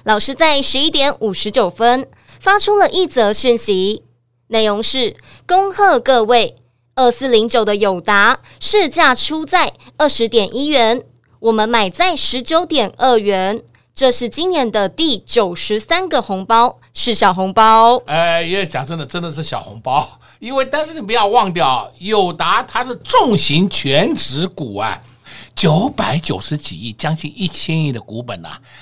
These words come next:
Speaker 2: 你希望它每天给你涨停板啊？哎呀，不容易啦。我们今天赚的差不多将，将近一块钱，可以的，可以的，就下车吧，
Speaker 1: 赚很开心啊。
Speaker 2: 对不对？啊，赚很开心，打个牙祭嘛，好不好？
Speaker 1: 是啊，而且老师，你昨天发完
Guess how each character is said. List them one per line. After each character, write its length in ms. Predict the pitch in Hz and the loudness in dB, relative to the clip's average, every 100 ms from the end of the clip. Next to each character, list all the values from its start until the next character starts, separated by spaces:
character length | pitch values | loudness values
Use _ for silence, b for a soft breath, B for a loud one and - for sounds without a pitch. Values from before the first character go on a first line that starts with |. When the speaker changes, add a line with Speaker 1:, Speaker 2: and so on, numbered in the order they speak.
| B | B
Speaker 2:
你 100 | 127 | -6
希 220 | 117 196 | -2 0
望 140 | 185 151 | 0 2
它 160 | 160 | 2
每 200 | 156 107 | 0 -4
天 160 | 107 143 | -8 -8
给 80 | 135 | -8
你 80 | |
涨 200 | 143 87 | -10 -12
停 180 | 92 123 | -10 -10
板 180 | 107 92 | -10 -12
啊？ 160 | - - | -16 -12
哎 160 | 110 139 | -4 -4
呀， 180 | 110 - | -4 -10
不 100 | 147 | -12
容 200 | 104 107 | -10 -12
易 120 | 131 | -12
啦。 180 | 107 - b b b _ | -12 -16 b b b _
我 100 | 117 | -6
们 140 | 156 | -2
今 100 | 170 | -2
天 100 | 175 | -2
赚 220 | - 185 | 0 0
的 80 | 147 | 0
差 160 | - 147 | -2 -4
不 80 | 151 | -2
多 140 | 156 | -4
将， 180 | 156 156 | -4 -8
将 180 | - 160 | -6 -6
近 160 | 143 139 | -6 -8
一 60 | |
块 180 | 143 - | -6 -6
钱， 240 | 143 107 117 | -6 -8 -10
可 140 | - | -4
以 60 | 170 | -4
的， 80 | 147 | -4
可 100 | 160 | -6
以 60 | |
的， 180 | 131 135 | -6 -4
就 80 | 151 | -4
下 220 | 143 135 | -4 -6
车 180 | - 143 | -4 -2
吧， 160 | 131 - | -2 0
Speaker 1:
赚 200 | 233 220 | 0 0
很 140 | 214 160 | 0 -2
开 160 | 208 214 | -2 0
心 240 | 226 220 | 0 2
啊。 240 | 214 208 | 2 2
Speaker 2:
对 80 | 208 | 0
不 0 | |
对？ 0 | |
啊， 20 | - | 0
赚 120 | 165 | -2
很 60 | 131 | -2
开 160 | 143 | -4
心， 220 | 151 160 160 B | -4 -6 -10 B
打 200 | - 101 | -8 -8
个 100 | - | -6
牙 180 | 151 - | -8 -8
祭 280 | 113 - 196 | -8 -6 -6
嘛， 160 | 101 - b - | -8 -16 b -4
好 140 | - | 2
不 60 | 226 | 4
好？ 60 | |
Speaker 1:
是 40 | - | 4
啊， 320 | 190 190 208 B B | 2 -2 -8 B B
而 100 | 294 | 0
且 140 | 349 | 2
老 180 | 403 247 | 2 2
师， 240 | 214 311 330 | 0 2 2
你 160 | 240 | 0
昨 220 | 208 226 | 0 0
天 200 | 240 302 | 0 -2
发 200 | 320 330 | 0 2
完 200 | 320 247 | 2 0